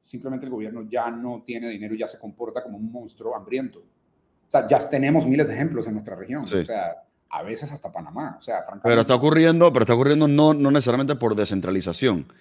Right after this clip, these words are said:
Speaker 2: Yo creo que por descentralización también está pa-, hay, hay como un, un monstruo que todavía es chiquito, que se, que se va a volver demasi-, que se, que va, va a haber un tipping point.
Speaker 1: Así
Speaker 2: ¿Y
Speaker 1: es.
Speaker 2: por qué, y, y, y, y, y,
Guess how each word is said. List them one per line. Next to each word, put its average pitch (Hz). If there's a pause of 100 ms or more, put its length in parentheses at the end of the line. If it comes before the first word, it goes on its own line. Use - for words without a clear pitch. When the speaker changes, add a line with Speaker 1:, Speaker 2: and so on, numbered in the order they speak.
(480)
Speaker 2:
Yo 127
creo 160
que 143
por 113
descentralización 104
también 107
está 120
pa-, 110
hay, 113
hay 113
como 107
un, 117 (640)
un 113
monstruo 127
que 107
todavía 101
es 107
chiquito, 113 (380)
que 104
se, 92
que 95
se 101
va 90
a -
volver 107
demasi-, 107
que 98
se, 80
que 98
va, 98
va 101
a -
haber 123
un 120
tipping 98
point. 87 (400)
Speaker 1:
Así 113
Speaker 2:
¿Y 107
Speaker 1:
es. 95
Speaker 2:
por 107
qué, 107
y, 113
y, 110
y, 113
y, -
y, -